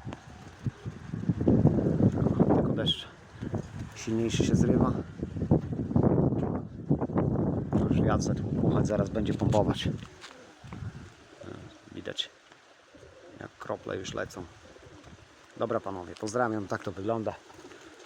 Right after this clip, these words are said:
Na razie bez szału z wojlerą. Pogoda lipa. Także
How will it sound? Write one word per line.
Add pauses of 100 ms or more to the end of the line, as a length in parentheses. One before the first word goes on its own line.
(720)
Na
razie
bez
szału
z
wojlerą. (1900)
Pogoda
lipa. (2000)
Także